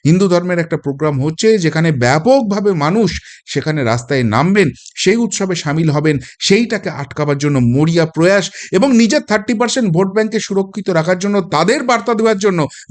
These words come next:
"দেখো, তোমাদের জন্য আমি ওদেরকেও আটকে দিয়েছি", সেই কাজটা করছেন? এই প্রশ্নটাই কিন্তু প্রকারান্তরে তুলে দিলেন মাননীয় বিরোধী দলনেতা শুভেন্দু অধিকারী। কি বলবেন?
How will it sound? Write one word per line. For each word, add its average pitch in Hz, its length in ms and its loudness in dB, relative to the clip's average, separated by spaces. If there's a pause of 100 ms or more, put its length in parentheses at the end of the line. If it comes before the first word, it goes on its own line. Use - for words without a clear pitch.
"দেখো, 180 340 2 (160)
তোমাদের 214 300 0
জন্য 214 240 0
আমি 220 160 2
ওদেরকেও 202 400 0
আটকে 175 240 0
দিয়েছি", 160 340 0 (720)
সেই 208 280 2
কাজটা 175 320 -2
করছেন? 156 400 0 (320)
এই 196 160 2
প্রশ্নটাই 196 540 0
কিন্তু 175 360 -2 (200)
প্রকারান্তরে 143 640 -4
তুলে 123 280 -2
দিলেন 120 380 0 (220)
মাননীয় 120 340 0
বিরোধী 113 360 0
দলনেতা 107 420 0
শুভেন্দু 101 460 -4
অধিকারী। 101 340 -2 (600)
কি 226 80 4
বলবেন? 220 420 2